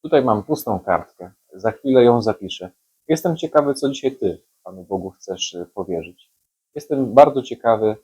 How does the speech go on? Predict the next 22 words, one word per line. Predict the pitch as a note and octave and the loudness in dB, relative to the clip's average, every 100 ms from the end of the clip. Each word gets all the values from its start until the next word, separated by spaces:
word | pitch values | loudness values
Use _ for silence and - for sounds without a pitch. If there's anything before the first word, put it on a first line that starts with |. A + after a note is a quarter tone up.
| _ _ _ | _ _ _
co | - B2 A#2 | 0 6 6
dziś | A#2 E3+ - - | 4 -4 -6 -8
jest | F#2+ F#2 - _ _ | -4 -4 -6 _ _
Twoim | A2 F#2+ | -4 -4
tematem | F#2+ F#2 F2+ - E2 | -8 -4 -4 -4 -14
rozmowy | F2 F2 F#2 F2 | -16 -14 -12 -14
z | |
Panem | - F2+ F2 | -12 -12 -12
Bogiem. | F2 - D#2 D#2+ _ _ _ _ - | -16 -18 -20 _ _ _ _ _ -12
A | |
może | A#2+ C#3 C#3+ | -4 0 0
wystarczy | B2+ - A2+ - | 2 2 2 0
po | - | -12
prostu | - F3 - - | -4 -2 -2 -12
pobyć, | - D#2 D#2+ _ _ _ _ _ _ _ | -14 -14 -14 _ _ _ _ _ _ _
otworzyć | - - G#2+ F2+ - | -20 0 2 2 -4
Pismo | G2 - F#2+ | -14 -16 -16
Święte | - F#2+ G2 B2+ D3 - _ _ _ _ _ _ _ _ _ _ _ _ _ _ _ | -8 -6 -2 -2 -4 -8 _ _ _ _ _ _ _ _ _ _ _ _ _ _ _
i | F#2+ | 0
być | A#2 A#2+ - _ _ _ | 0 0 -12 _ _ _
z | _ | _
tym, | A2+ A2 | -12 -12